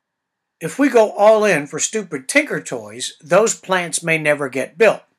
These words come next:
and we need them. All reasonable people can see the logic of it. But for the big plants,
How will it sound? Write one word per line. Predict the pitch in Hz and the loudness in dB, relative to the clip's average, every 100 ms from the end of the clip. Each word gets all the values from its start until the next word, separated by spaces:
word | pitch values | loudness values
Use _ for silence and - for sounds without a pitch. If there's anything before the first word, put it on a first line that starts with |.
| _ _ _ - | _ _ _ -14
and | 131 | -6
we | 156 | -4
need | 165 190 196 | 0 0 0
them. | 156 110 _ _ _ _ _ _ _ _ - | -4 -8 _ _ _ _ _ _ _ _ 0
All | 196 214 233 208 | 4 6 4 0
reasonable | 202 220 202 208 190 175 | -2 0 0 -4 -4 -2
people | 202 175 131 113 _ _ _ _ | -4 -4 -8 -14 _ _ _ _
can | 143 131 | -8 -4
see | - 180 | -4 -2
the | 165 | -4
logic | 151 156 151 135 131 | 0 2 0 -2 -8
of | 107 | -10
it. | 110 _ _ _ _ _ _ _ _ _ _ _ _ _ _ _ _ _ _ _ _ _ _ _ _ _ _ _ _ _ _ _ _ _ _ _ | -14 _ _ _ _ _ _ _ _ _ _ _ _ _ _ _ _ _ _ _ _ _ _ _ _ _ _ _ _ _ _ _ _ _ _ _
But | - 165 | -10 -2
for | 226 | 0
the | 190 | 2
big | 277 247 - | 2 0 0
plants, | 240 233 196 - - | 4 4 2 -6 -10